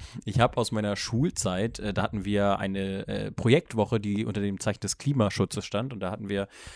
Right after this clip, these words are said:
mit dem Geomatikum in Kiel zusammengearbeitet und zwar dann so ein Klimaprojekt gemacht. Und der Professor dort hieß, äh, Dieter Kasang.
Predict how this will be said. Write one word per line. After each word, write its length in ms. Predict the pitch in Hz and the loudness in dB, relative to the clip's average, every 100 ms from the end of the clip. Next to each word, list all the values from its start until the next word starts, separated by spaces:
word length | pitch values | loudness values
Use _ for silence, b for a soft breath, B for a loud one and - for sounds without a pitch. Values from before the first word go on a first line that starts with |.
| B - | B -4
mit 180 | 110 | -2
dem 140 | 110 98 | 0 2
Geomatikum 560 | 107 101 139 131 117 | 4 4 2 2 2
in 120 | 113 104 | 2 -2
Kiel 260 | 151 165 | 0 0
zusammengearbeitet 1000 | - 82 80 85 92 87 90 90 131 131 | -2 -6 -4 -4 0 2 2 2 0 0
und 160 | 104 - | -4 0
zwar 220 | 98 95 | 4 4
dann 140 | 92 90 | 4 2
so 80 | |
ein 100 | 90 - | 0 -4
Klimaprojekt 520 | - 120 87 90 - | -2 0 0 -2 -2
gemacht. 220 | 98 - | -4 -4
Und 120 | 104 | 0
der 140 | 107 101 | 0 0
Professor 380 | 117 156 131 | 0 2 2
dort 200 | 98 104 | 2 0
hieß, 200 | - 113 | -2 -6
äh, 120 | - 90 | -4 0
Dieter 320 | 127 151 131 | 2 2 2
Kasang. 580 | 123 101 113 90 85 | 4 6 6 4 0